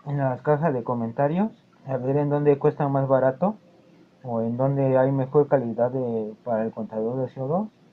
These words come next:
les agradecería mucho. Y pues ahora sí, no sé ustedes qué piensen, cómo vean el acuario, si se ve medio feo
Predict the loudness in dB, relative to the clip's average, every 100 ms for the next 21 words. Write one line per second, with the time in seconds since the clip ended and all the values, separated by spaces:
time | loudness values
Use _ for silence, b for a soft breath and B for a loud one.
0 | _ _ _ _ _ _ -8 -6 -4 -2
1 | -2 -4 -10 -6 -2 0 -2 -2 -6 -6
2 | -14 _ -20 -20 _ _ _ _ _ _
3 | _ _ -8 -4 -2 -2 0 0 0 -2
4 | -2 2 4 2 0 -2 0 0 0 0
5 | -2 -2 -8 -6 -6 -4 -4 -4 0 2
6 | 2 0 0 0 0 0 0 0 -4 -10
7 | -10 -8 -6 -4 -4 -4 -6 -6 -6 -4
8 | -4 -6